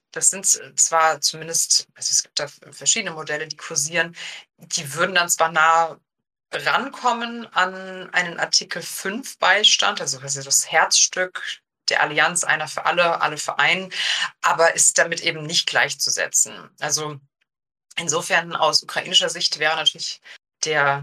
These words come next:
der nato-Beitritt am besten, um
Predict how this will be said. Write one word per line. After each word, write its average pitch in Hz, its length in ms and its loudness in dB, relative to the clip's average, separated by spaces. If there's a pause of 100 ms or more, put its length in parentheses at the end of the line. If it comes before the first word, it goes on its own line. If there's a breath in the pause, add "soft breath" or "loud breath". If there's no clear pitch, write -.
(120)
der 151 80 -6
nato-Beitritt 151 880 0
am 147 120 -4
besten, 196 600 2 (760 loud breath)
um 165 320 -4